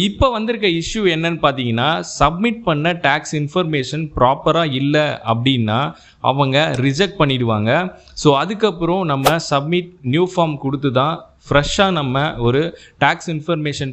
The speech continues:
ஃபார்மை சப்மிட் பண்ற மாதிரி இருக்கும். So, அதனால நீங்க ப்ராப்பரா சப்மிட் பண்ணா மட்டும்தான் உங்களுக்கு அப்ரூவல் ஆகும். So, submit a new form கொடுத்துட்டு start now அப்படின்னு கொடுத்தீங்கன்னா,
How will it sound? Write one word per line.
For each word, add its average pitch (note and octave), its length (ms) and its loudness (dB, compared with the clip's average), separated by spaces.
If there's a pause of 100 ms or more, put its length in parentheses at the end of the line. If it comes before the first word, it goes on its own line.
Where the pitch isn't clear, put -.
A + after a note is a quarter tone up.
ஃபார்மை B2 320 0 (140)
சப்மிட் C#3+ 420 0
பண்ற C3 340 4
மாதிரி A#2 320 0
இருக்கும். A#2+ 380 0 (380)
So, D3 60 2 (120)
அதனால F3+ 420 0 (160)
நீங்க C#3+ 200 0 (200)
ப்ராப்பரா E3+ 480 2 (180)
சப்மிட் D#3+ 400 0
பண்ணா D3 200 2 (100)
மட்டும்தான் B2 500 0 (120)
உங்களுக்கு B2 300 0 (120)
அப்ரூவல் C3+ 480 0
ஆகும். G2+ 260 -4 (400)
So, F3 80 4 (120)
submit A#3 420 0
a A3+ 100 2
new G#3 120 0 (100)
form G3 240 2
கொடுத்துட்டு D3+ 380 0 (180)
start F3 340 0 (100)
now E3 80 2 (180)
அப்படின்னு D3+ 340 -2
கொடுத்தீங்கன்னா, C#3+ 560 0